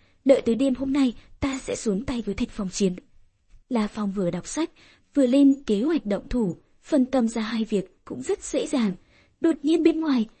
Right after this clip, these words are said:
chuyển đến thanh âm ầm ĩ, những tiếng hò hét vang dội. "Nhanh, ra đây, đại nhân ơi!" Là Thạch Phong tướng quân của Yến Cương lĩnh hạ lệnh.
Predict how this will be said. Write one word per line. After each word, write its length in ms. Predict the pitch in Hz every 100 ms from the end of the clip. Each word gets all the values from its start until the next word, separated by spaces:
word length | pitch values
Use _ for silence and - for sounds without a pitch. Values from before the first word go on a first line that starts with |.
| _
chuyển 260 | - 214 170
đến 160 | 175 -
thanh 220 | 285 226
âm 160 | 226 196
ầm 140 | 180 -
ĩ, 260 | 196 254 - _ _ -
những 240 | 302 349
tiếng 200 | 262 208
hò 180 | 330 208
hét 300 | - 330 -
vang 140 | 208 196
dội. 260 | 208 196 - _ _ -
"Nhanh, 200 | 113 98 - _ _
ra 200 | - 208
đây, 260 | 185 185 175 _ -
đại 220 | 208 -
nhân 160 | 214 196
ơi!" 220 | 202 202 190 _ _ _ -
Là 120 | 220
Thạch 160 | 202 -
Phong 200 | 277 277
tướng 280 | 262 220 269
quân 220 | 311 294
của 80 | 180
Yến 180 | 190
Cương 240 | 233 294 226
lĩnh 160 | 185
hạ 140 | 269 196
lệnh. 200 | 185